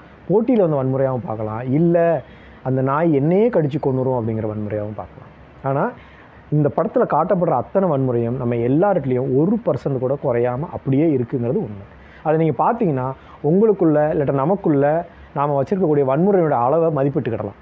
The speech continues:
படம் முடியும் போது, "ஓகே, எனக்கு இந்த லெவல் இருக்கு, எனக்கு இந்த லெவல் இருக்கு" அப்படிங்கிறத இது பண்ணிக்கலாம். அவ்வளோ ஒரு அழகான, நேர்த்தியான ஒரு படம். அஹ், இதுல குறிப்பிடறதுக்கு நிறைய இருக்குது. ஆனா, அந்த படமா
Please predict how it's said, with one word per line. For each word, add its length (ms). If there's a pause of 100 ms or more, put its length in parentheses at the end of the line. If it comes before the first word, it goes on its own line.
(160)
படம் 200
முடியும் 260
போது, 240 (120)
"ஓகே, 180 (240)
எனக்கு 300
இந்த 120
லெவல் 280
இருக்கு, 300 (300)
எனக்கு 240
இந்த 180
லெவல் 260
இருக்கு" 240
அப்படிங்கிறத 340
இது 160
பண்ணிக்கலாம். 540
அவ்வளோ 320
ஒரு 120
அழகான, 420
நேர்த்தியான 500
ஒரு 180
படம். 260 (920)
அஹ், 300
இதுல 200
குறிப்பிடறதுக்கு 380
நிறைய 380
இருக்குது. 420 (240)
ஆனா, 400
அந்த 500
படமா 280